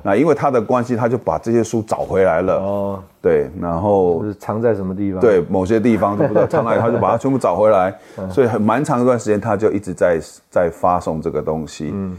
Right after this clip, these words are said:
Speaker 2: 嗯。
Speaker 1: 那也很特别的是，他慢慢的他就觉得说，他不应该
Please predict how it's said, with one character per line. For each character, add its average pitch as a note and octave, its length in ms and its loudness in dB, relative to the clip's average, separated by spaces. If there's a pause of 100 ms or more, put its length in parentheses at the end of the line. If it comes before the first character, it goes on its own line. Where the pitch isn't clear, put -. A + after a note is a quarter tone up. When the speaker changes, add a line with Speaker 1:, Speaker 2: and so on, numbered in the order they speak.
Speaker 2:
嗯。 F#2+ 140 -14 (120)
Speaker 1:
那 C#3+ 180 0
也 C3+ 160 2
很 A2+ 140 0
特 D3+ 160 2
别 A#2 160 2
的 A2 60 4
是， A#2+ 100 -4
他 B2 140 2
慢 C3+ 140 2
慢 C3 140 2
的 A2 80 0
他 A#2 120 0
就 A#2+ 100 0
觉 G#2 180 0
得 G#2 140 4
说， A2 160 0
他 A#2+ 100 0
不 A#2 200 -2
应 A2+ 180 0
该 G2+ 340 0